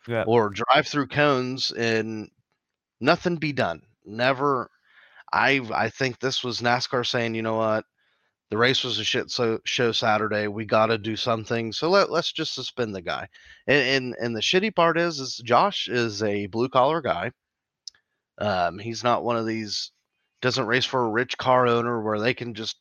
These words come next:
Speaker 2: throw money to the wind. And,
Speaker 1: Yeah.
Speaker 2: and I, it, it happened to a person that I don't think deserved to have it happen to. I just, if anything, if he's suspended, race control from Saturday needs to be suspended also.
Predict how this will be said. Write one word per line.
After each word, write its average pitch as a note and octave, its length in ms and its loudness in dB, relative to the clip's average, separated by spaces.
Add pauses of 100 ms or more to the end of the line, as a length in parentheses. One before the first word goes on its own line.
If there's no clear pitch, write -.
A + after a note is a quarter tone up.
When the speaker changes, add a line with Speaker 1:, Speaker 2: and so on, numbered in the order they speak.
(1400)
Speaker 2:
throw D3+ 200 8
money D3 300 2
to D3 140 -2
the C3+ 100 0
wind. F2+ 400 -6 (220)
And, A#2+ 220 -4
Speaker 1:
Yeah. G#2 60 2
Speaker 2:
and A#2 220 -4
I, A2+ 140 0 (300)
it, A#2+ 220 -4 (120)
it A2+ 160 -8
happened C#3 460 -2
to A#2+ 560 -2 (120)
a - 80 -12
person C3 380 -4
that G#2+ 120 -2
I G2+ 80 -4
don't A2 220 -6
think A2+ 220 -10 (160)
deserved G2+ 480 -6
to G2+ 60 -6
have F#2 320 -10
it F2+ 100 -14
happen - 460 -12
to. - 260 -18 (1300)
I F#2+ 120 -6
just, F2 300 -10 (1160)
if A#2 160 -8
anything, C#3+ 500 2
if G#2+ 140 -6
he's D3 160 0
suspended, B2 480 0
race A#2 220 2
control A2 480 -2
from F#2+ 220 -10
Saturday F#2 540 -4
needs F2+ 340 -12
to E2 80 -16
be D#2 140 -16
suspended - 540 -14
also. - 420 -16